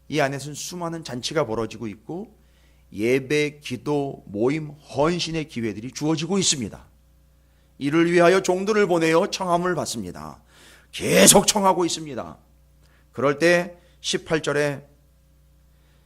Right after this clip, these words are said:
참 재미있고 너무 가슴 뿌듯한 이야기는 십칠 절 뒷부분에 이르되 "오소서,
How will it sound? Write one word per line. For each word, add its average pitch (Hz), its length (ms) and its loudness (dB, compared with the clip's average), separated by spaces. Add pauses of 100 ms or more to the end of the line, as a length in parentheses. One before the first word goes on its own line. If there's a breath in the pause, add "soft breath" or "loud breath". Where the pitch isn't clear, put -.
(140)
참 180 440 -4 (480)
재미있고 165 880 -2
너무 190 480 0 (160)
가슴 147 340 -8
뿌듯한 151 400 -6
이야기는 117 640 -6
십칠 - 380 -10
절 127 160 -4
뒷부분에 120 680 -10 (340)
이르되 117 580 -4 (340 soft breath)
"오소서, 160 760 4